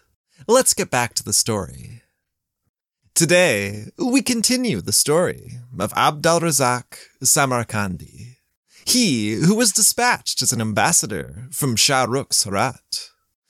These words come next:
the one who dragged his feet through sickness and death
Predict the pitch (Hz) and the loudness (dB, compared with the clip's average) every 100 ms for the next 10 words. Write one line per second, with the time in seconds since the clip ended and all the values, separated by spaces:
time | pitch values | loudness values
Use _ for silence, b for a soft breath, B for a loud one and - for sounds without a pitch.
0 | 220 170 247 262 262 254 247 247 175 185 | -12 0 4 6 4 0 -4 -6 0 2
1 | 196 190 175 143 143 - - 170 - - | 4 2 2 0 0 0 -2 -6 -6 -8
2 | - - - - 98 - - 120 101 - | -12 -12 -10 -6 0 0 0 -4 -4 -4
3 | - 95 120 - - - - | -4 0 0 0 -8 -20 -20